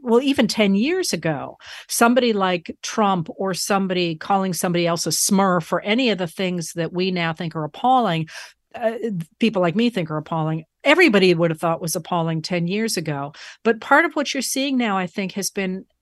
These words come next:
nurtured by Trump and Trump-like figures who are making fun of our system, saying, "Ah, it's all, it's all ridiculous. It's all a joke. We need to get rid of the government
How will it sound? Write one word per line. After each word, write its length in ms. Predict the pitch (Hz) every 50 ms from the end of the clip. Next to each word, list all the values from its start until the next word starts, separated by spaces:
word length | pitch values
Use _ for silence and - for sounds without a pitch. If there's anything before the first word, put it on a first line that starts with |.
| - -
nurtured 760 | 185 180 196 208 233 254 269 - - 226 202 190 165 147 -
by 240 | 185 185 190 196 196
Trump 380 | - - - 202 190 185 160 185
and 140 | 175 165 165
Trump-like 600 | - - 196 185 185 - - 175 175 170 160 -
figures 720 | - - - 269 285 247 214 175 160 156 156 160 160 - - - - - - -
who 120 | - 262
are 80 | 247 226
making 320 | 226 240 226 233 240 208
fun 280 | 220 - 262 277 285 269
of 100 | 185 175
our 120 | 165 156
system, 420 | - - 165 143 - - - 156
saying, 300 | 151 - - 190 185 185
"Ah, 180 | 196 208 208 196
it's 120 | 196 -
all, 220 | 214 190 185 180 175
it's 180 | 208 185 -
all 180 | 240 240 240 233
ridiculous. 560 | 208 196 160 185 175 160 - 165 160 160 -
It's 140 | 190 170 -
all 180 | 226 226 233 220
a 40 |
joke. 300 | 175 165 180 165 160 156
We 60 | 185 180
need 140 | 180 175
to 60 | 180 165
get 140 | 190 185
rid 160 | 196 226 247 247
of 60 | 208
the 60 | 202
government 520 | 160 185 180 175 170 175 170 170 165 160